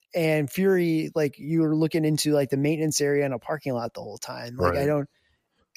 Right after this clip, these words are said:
Speaker 1: um, I don't think that, and I don't think the layout's that inspiring. Yeah, the treble clef is cool, but,
Speaker 2: See,
Speaker 1: um,
Speaker 2: yeah.
Speaker 1: y-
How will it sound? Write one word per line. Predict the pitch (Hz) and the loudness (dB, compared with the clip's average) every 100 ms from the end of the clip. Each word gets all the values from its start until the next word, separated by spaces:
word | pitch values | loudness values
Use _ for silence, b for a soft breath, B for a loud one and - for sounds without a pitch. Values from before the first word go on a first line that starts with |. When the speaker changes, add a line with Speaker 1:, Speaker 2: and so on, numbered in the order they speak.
| 170 | 2
Speaker 1:
um, | 156 143 131 127 127 120 _ - | 4 4 2 -2 -4 -10 _ -6
I | 156 | 0
don't | 180 | 2
think | 190 160 | 2 0
that, | 160 | -2
and | 156 | 0
I | 151 | 2
don't | 165 175 | 2 2
think | 165 | 0
the | 147 | 0
layout's | 139 147 143 131 | 0 2 2 -2
that | - 139 | -4 -4
inspiring. | 135 131 - 156 139 127 143 | -2 -4 -2 0 0 -2 2
Yeah, | 160 165 | 4 4
the | 151 | 2
treble | - 147 151 | -2 -2 -2
clef | 135 135 135 | -2 -6 -8
is | 127 - | -10 -12
cool, | - 147 139 123 | -8 -2 -2 -2
but, | 127 123 120 - - | -2 -2 -4 -8 -12
Speaker 2:
See, | - - - 117 | -6 -6 -8 -6
Speaker 1:
um, | 135 131 127 | -4 -2 2
Speaker 2:
yeah. | 131 117 98 | 4 4 2
Speaker 1:
y- | 98 | 0